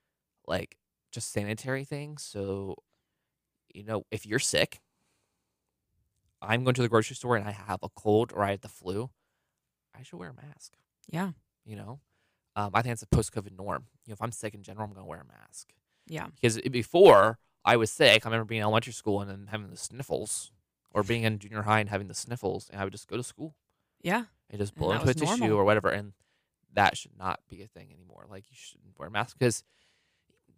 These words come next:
Speaker 1: you know, God forbid it isn't covid, but also,
Speaker 2: Yeah.
Speaker 1: like, if I have the flu or I have a cold,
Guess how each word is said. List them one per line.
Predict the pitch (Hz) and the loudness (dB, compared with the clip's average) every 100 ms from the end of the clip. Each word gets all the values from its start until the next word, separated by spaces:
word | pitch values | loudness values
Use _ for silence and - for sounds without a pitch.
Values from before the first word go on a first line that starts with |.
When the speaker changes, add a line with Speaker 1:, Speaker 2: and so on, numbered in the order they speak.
| _ | _
Speaker 1:
you | - | -16
know, | 107 98 110 _ _ _ _ _ _ _ _ _ _ _ _ _ | -10 -10 -12 _ _ _ _ _ _ _ _ _ _ _ _ _
God | 165 160 | 10 10
forbid | 147 151 | 10 8
it | 110 | 8
isn't | 123 131 104 | 4 2 4
covid, | 131 156 92 58 - _ 123 | 8 8 6 -4 -14 _ 0
but | - 120 117 | 8 10 12
also, | 123 127 117 | 12 10 10
Speaker 2:
Yeah. | 107 143 | 10 8
Speaker 1:
like, | 107 92 | 4 2
if | 120 120 | 2 8
I | 127 | 8
have | |
the | 92 | 6
flu | - - 131 143 110 | -2 -2 4 6 8
or | 113 | 8
I | |
have | 110 | 6
a | 101 | 0
cold, | - 135 | 0 4